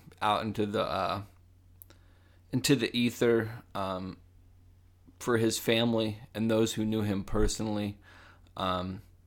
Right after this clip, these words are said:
and just, uh, a-, acknowledge that.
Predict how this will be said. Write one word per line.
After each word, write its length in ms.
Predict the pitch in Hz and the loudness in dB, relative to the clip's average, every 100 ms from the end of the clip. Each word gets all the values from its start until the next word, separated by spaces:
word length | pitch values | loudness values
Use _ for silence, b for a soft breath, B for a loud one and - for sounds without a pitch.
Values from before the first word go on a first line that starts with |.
| - - - - - - | -20 -20 -20 -20 -20 -4
and 320 | 139 151 139 - - - - 139 | -2 0 -4 -8 -20 -20 -20 -2
just, 360 | 170 170 - | 0 0 0
uh, 280 | 185 175 165 160 180 - - - - | 2 4 2 -4 -16 -20 -20 -20 -6
a-, 240 | 131 135 - | -2 0 2
acknowledge 840 | 139 139 139 160 135 117 107 - - - - - b b b b b - - - - - - | 2 8 10 10 8 6 0 -10 -16 -20 -20 -20 b b b b b -20 -20 -20 -20 -20 -8
that. 500 | 123 113 101 78 | 4 6 6 2